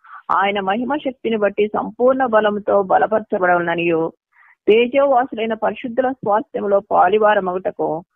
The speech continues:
మనలను పాత్రులుగా చేసిన తండ్రికి మీరు కృతజ్ఞతాస్తుతులు చెల్లింపవలననియు దేవుని బతిమాలుకొనుచున్నాము." అన్ని విషయములో ప్రభువును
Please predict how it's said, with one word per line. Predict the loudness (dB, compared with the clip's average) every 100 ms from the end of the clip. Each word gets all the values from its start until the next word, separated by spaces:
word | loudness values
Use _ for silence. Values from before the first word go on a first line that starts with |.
| -20 -10 0
మనలను | 2 2 0
పాత్రులుగా | 0 2 2 0 -2 0 2 0
చేసిన | -2 -8 -6
తండ్రికి | -4 -2 -2 -4 -4
మీరు | -2 -2 -2
కృతజ్ఞతాస్తుతులు | -4 -6 -6 -4 0 0 0 -4 -4 -4
చెల్లింపవలననియు | -2 -4 -2 -2 -2 -4 -4 -2 -2 -4 _ _ _ _ -2
దేవుని | 0 2 2 -2
బతిమాలుకొనుచున్నాము." | -2 -4 -2 -2 0 -2 -6 -8 -8 -6 -6 -6 -8 -10 _ -6 -2
అన్ని | 0 -2 -4 -4
విషయములో | -6 -6 -4 -2 0 0 0 -6 _ _ _
ప్రభువును | 2 2 0 -6 -4 -4 -4